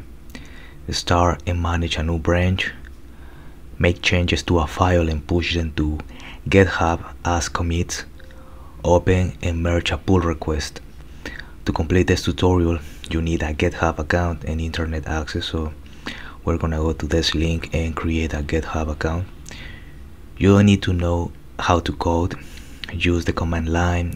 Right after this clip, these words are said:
or install Git, the version control software that GitHub is built on. So if you had it installed on your machine, Git, you can use Git, or you can use, uh, Windows Command Prompt,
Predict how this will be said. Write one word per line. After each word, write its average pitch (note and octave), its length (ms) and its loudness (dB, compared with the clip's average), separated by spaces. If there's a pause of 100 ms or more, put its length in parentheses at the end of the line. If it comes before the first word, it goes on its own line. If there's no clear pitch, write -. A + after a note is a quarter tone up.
or F2+ 100 0
install E2 360 0
Git, D#2+ 340 0 (420)
the D#2+ 80 0
version F2 320 2
control E2 360 0
software E2 500 2
that D#2 320 -4
GitHub E2 460 0 (500)
is D#2 180 0
built E2+ 320 2
on. D#2 180 -2 (260)
So D#2+ 480 -4 (760)
if D#2+ 180 -2
you E2+ 140 2
had F2 260 2
it E2+ 160 0
installed E2 420 0
on D#2+ 80 -4
your E2 140 0
machine, E2 440 2
Git, F2 340 2
you E2 60 0
can D#2 180 -4
use D#2 180 -4
Git, E2+ 340 0 (100)
or E2+ 100 -2
you D#2 120 -2
can D#2+ 200 -4
use, D#2+ 320 -4 (120)
uh, D#2+ 260 0
Windows E2 380 0
Command E2 360 -2
Prompt, F2+ 560 0